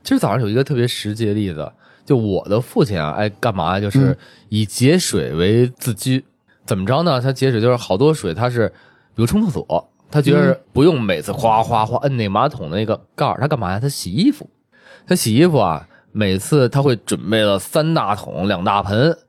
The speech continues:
Speaker 1: 跟那儿空着等着。
Speaker 2: <laughs>
Speaker 1: 他洗衣服第一货有洗衣粉那个，他不要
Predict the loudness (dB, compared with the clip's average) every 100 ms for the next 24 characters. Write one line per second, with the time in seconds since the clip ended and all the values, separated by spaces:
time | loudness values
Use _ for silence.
0 | _ _ -2 0 0 0 2 2 -2 -4
1 | -2 0 -2 -10 _ _ _ -2 0 4
2 | 4 4 4 4 4 2 2 2 0 0
3 | 0 2 2 0 -8 -6 -4 -4 -8 -14
4 | -12 -6 -6